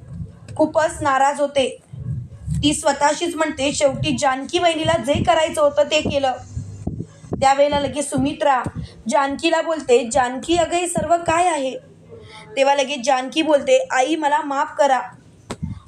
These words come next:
पण आता मी तुम्हाला जे काही सांगणार आहे ना, ते ऐकल्यानंतर कदाचित तुम्हाला खूप मोठा धक्का बसेल. पण आई, प्लीज तुम्ही समजून घ्या. प्लीज आई,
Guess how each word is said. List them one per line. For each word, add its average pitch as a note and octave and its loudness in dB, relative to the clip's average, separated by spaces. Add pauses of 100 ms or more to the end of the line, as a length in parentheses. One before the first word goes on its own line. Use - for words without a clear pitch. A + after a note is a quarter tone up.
पण C#4+ 4
आता C#4 0
मी E4+ -4
तुम्हाला D#4+ 2
जे C#4+ 0
काही F4+ 0
सांगणार D#4+ -2
आहे D#4 0
ना, C#4 2
ते D4+ -4
ऐकल्यानंतर D4 0 (600)
कदाचित D#4 0
तुम्हाला D4 2 (100)
खूप E4+ 2
मोठा C#4 2
धक्का C#4+ 2
बसेल. C4+ -2 (1120)
पण C#4 2
आई, C#4 -4
प्लीज E4+ -2
तुम्ही E4+ 4
समजून E4 0
घ्या. C#4+ 2 (1160)
प्लीज F#4 2
आई, D#4 2